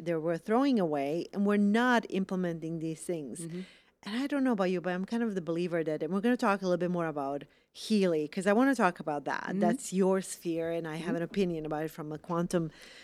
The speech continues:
Speaker 1: physics perspective.
Speaker 2: Yes.
Speaker 1: But I think, what is it about this, this constant need to focus on all the things versus simplifying?
Speaker 2: Right.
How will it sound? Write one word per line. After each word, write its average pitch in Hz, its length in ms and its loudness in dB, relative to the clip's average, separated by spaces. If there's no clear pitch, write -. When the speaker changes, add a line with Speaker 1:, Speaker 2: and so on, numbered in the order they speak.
Speaker 1:
physics 220 480 6
perspective. 185 800 -2
Speaker 2:
Yes. 156 200 -8
Speaker 1:
But 214 400 4
I 214 140 2
think, 233 380 0
what 196 460 6
is 214 220 4
it 220 260 4
about 160 640 0
this, 170 460 -4
this 175 280 -8
constant 190 920 -4
need 170 480 -6
to 170 100 -8
focus 160 460 -6
on 156 100 -8
all 165 320 0
the 160 120 -8
things 156 280 -10
versus 147 320 -10
simplifying? - 960 -10
Speaker 2:
Right. 165 300 -10